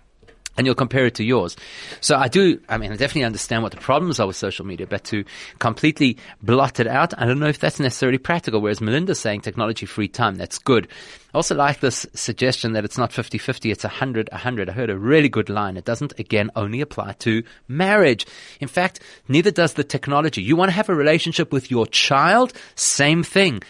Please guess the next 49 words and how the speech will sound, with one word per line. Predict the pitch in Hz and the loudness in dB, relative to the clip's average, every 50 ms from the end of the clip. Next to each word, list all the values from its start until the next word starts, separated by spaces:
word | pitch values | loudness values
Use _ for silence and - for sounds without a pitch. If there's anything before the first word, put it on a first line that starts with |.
| - _ | -18 _
Technology-free | - - 113 - 123 123 127 139 135 - 151 - - - - 107 110 110 | -6 -6 -4 -2 0 0 0 0 -2 -2 -4 -6 -4 -2 0 0 0 0
time. | - - - 175 185 147 113 98 - - - - _ - | -4 -4 -2 0 2 2 0 -2 -6 -12 -20 -20 _ -2
Don't | 95 120 127 160 190 202 | 2 4 6 6 4 4
sit | - - - 170 - - | 2 0 -2 -2 0 0
there | 139 127 | 0 0
when | 123 120 | 0 -2
your | 117 | -4
child's | 110 - - 123 120 120 113 - | -4 -2 2 2 2 2 0 -2
trying | - 120 117 | -2 -2 -2
to | 110 | -2
tell | - - 127 131 | -2 0 2 2
you | 127 120 | 4 2
about | 110 113 113 113 | 2 2 2 2
their | - 117 | 0 -2
school | - - - - 165 185 226 | -2 -4 0 2 2 4 4
day | 170 117 110 123 131 - - - - - - | 4 4 4 4 2 -2 -8 -20 -20 -8 -2
looking | 120 117 135 - - 143 147 135 | 0 0 2 2 2 0 0 0
at | 127 - - | 0 2 2
your | 139 | 2
phone. | - - 180 170 143 107 92 87 - - - _ | 2 4 4 4 4 4 2 -2 -6 -14 -20 _
Here | - - 117 113 | -4 0 2 2
I | 120 131 | 4 4
am, | 127 131 107 90 90 | 2 2 0 0 -2
guilty | - - 117 110 - - 147 131 - | -2 0 0 0 0 -2 -4 -4 -2
as | - 110 117 120 - - | 0 0 0 0 0 -4
charged. | - - - 151 139 110 95 90 85 - - - - _ _ _ _ _ - - | -6 -2 2 4 4 4 2 2 -2 -6 -8 -10 -14 _ _ _ _ _ -4 -2
But | 160 - | -2 0
that's | 202 - - | 0 -2 -2
what | 226 - - | -4 -2 -2
we | 175 131 | -4 0
do, | 117 196 220 226 | 2 2 2 4
and | 170 123 | 2 0
it's, | 110 - | -2 -4
and | - - - | -8 -6 -6
it's | 180 - | -6 -4
a | 190 | -6
problem. | - - - 240 240 233 220 151 | -8 -2 0 0 0 2 0 -2
We've | 123 120 | -4 -4
got | - 147 147 | -6 -6 -8
to | - | -8
change | - - - - 170 185 185 175 | -6 -4 -2 0 0 -2 -2 -4
that | - 135 - - | -6 -6 -4 -4
somehow. | 123 110 104 95 | -2 -2 -2 -2
But | 139 165 | -2 0
it's | - 269 | 0 0
not | 269 269 | 0 2
unique | 277 240 139 117 - | 2 0 0 0 -2
to | - | -2
marriage. | 156 175 190 160 95 78 - - - | -2 -2 -2 -4 -6 -8 -12 -18 -20